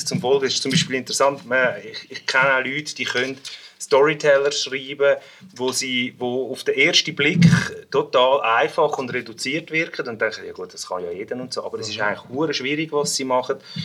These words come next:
Speaker 1: einen roten Faden durch eine Geschichte durchzuziehen, so, wo ich auch so Gedankensprünge habe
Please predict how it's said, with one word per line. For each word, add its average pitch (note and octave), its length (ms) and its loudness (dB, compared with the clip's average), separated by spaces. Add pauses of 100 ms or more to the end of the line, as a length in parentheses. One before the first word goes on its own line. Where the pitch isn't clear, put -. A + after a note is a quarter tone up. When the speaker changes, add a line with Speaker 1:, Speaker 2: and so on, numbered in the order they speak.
(120)
Speaker 1:
einen A#2 120 0
roten A#2 380 4
Faden C3 380 4
durch B2+ 260 -4 (360)
eine - 80 -16
Geschichte C#3 440 2
durchzuziehen, C3+ 800 -2
so, B2+ 220 -2
wo A#2+ 120 -6
ich C3+ 260 2
auch A#2+ 120 4
so B2 120 -2
Gedankensprünge B2+ 1500 0
habe A#2+ 220 2